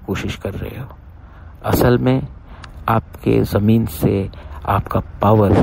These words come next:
आपके पैर के नीचे से फिसल रहा है। तो मैं आप सबको एक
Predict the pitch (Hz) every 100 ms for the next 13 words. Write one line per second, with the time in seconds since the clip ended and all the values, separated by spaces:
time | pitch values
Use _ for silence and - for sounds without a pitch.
0 | 85 - - - - 101 - 104 98 98
1 | 101 98 98 98 95 101 - - - -
2 | - - - 104 98 - - - 107 -
3 | - - - - - - - - - -
4 | - - - 131 151 151 - - - -
5 | - - 107 110 - 110 - 110 113